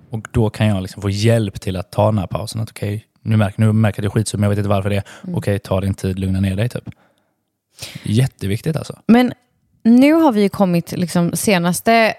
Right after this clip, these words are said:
Speaker 2: året typ till en tid där du kan säga typ så här, där du kan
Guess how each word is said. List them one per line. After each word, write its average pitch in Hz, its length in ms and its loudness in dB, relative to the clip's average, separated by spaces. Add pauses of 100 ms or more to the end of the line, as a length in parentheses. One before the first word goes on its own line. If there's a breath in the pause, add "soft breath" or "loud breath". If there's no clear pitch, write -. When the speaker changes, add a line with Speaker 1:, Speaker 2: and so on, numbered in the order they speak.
(140)
Speaker 2:
året - 480 -2
typ - 240 -6
till 185 180 -2
en 175 140 0
tid 214 280 2
där 180 180 2
du 208 220 2
kan 196 220 2
säga 165 300 2
typ - 240 -2
så 175 100 0
här, 160 180 2 (380)
där 190 220 2
du 185 100 2
kan 165 340 0